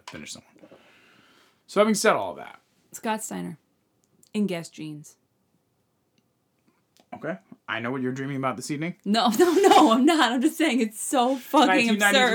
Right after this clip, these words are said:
Speaker 2: absurd.
Speaker 1: Scott Steiner in Guess
Speaker 2: No.
Speaker 1: jeans. Got him.
Speaker 2: Definitely not.
Speaker 1: Got him. We
Speaker 2: <laughs>
Speaker 1: are the Shoots and Ladders podcast.
Speaker 2: We
Speaker 1: We
Speaker 2: didn't even go through all the winners and losers, did we? Oh, we did.
Speaker 1: We did that, and then we got into hypothetical corner
Speaker 2: What's
Speaker 1: to
Speaker 2: the
Speaker 1: talk
Speaker 2: word? What's the word? We stopped doing words.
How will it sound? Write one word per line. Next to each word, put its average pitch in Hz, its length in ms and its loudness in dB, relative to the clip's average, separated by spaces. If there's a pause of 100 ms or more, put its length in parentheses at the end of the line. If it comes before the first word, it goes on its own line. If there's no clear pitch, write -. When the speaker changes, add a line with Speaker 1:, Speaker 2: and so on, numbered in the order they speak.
(100)
Speaker 2:
absurd. 190 60 -2
Speaker 1:
Scott 170 380 0
Steiner 147 400 -4
in 269 100 -6
Guess 285 220 0
Speaker 2:
No. 302 200 2
Speaker 1:
jeans. 254 180 -8 (120)
Got 226 240 0
him. 80 140 -10 (140)
Speaker 2:
Definitely 180 420 -2
not. - 220 -12
Speaker 1:
Got 92 220 -8
him. 73 160 -16 (460)
We 185 320 4 (120)
Speaker 2:
<laughs> - 80 -8
Speaker 1:
are 127 600 2 (320)
the 143 80 -8
Shoots 151 220 -6
and 143 80 -6
Ladders 101 200 -4
podcast. - 540 -12
Speaker 2:
We - 80 -8
Speaker 1:
We - 100 4
Speaker 2:
didn't 392 200 6
even 381 240 0
go 320 200 0
through 339 160 -4
all 320 100 0
the 330 80 -2
winners 320 320 -2
and 302 100 0
losers, 277 300 -4
did 214 180 -6
we? 359 280 -10 (320)
Oh, 240 120 -8
we 226 120 -6
did. 202 340 -14
Speaker 1:
We 151 100 0
did 175 200 0
that, 117 320 -2
and 120 140 -10
then 139 120 -6
we 156 80 -2
got 151 220 -2
into 143 400 -4
hypothetical 147 440 -6
corner 190 280 -2
Speaker 2:
What's 294 120 2
Speaker 1:
to - 40 -4
Speaker 2:
the 440 60 0
Speaker 1:
talk 262 120 2
Speaker 2:
word? 269 400 0
What's 254 200 -2
the 359 100 -4
word? 277 400 -2
We 208 100 -2
stopped 285 260 -4
doing 269 220 -4
words. 247 540 -8